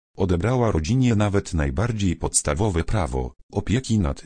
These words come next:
ciałem córki w pokoju, modlitwie i obecności.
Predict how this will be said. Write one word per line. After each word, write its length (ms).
ciałem 440
córki 400
w 80
pokoju, 560
modlitwie 640
i 280
obecności. 880